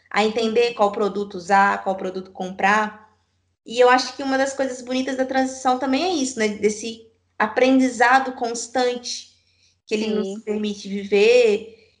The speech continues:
Speaker 1: E, e é muito importante quando você fala disso também, de seguir perfis, né? Comecei a seguir perfis de profissionais também, que dão
Speaker 2: Sim.
Speaker 1: outro tipo de conhecimento pra gente,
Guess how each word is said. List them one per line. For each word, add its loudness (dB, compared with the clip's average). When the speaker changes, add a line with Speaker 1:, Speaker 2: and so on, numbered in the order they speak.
Speaker 1:
E, -12
e 6
é 8
muito 0
importante -2
quando -4
você -4
fala 4
disso -8
também, -4
de -6
seguir -4
perfis, -4
né? 2
Comecei 0
a 4
seguir -6
perfis 4
de -8
profissionais 2
também, -2
que -18
dão 2
Speaker 2:
Sim. 6
Speaker 1:
outro 2
tipo -18
de -14
conhecimento -4
pra 2
gente, -2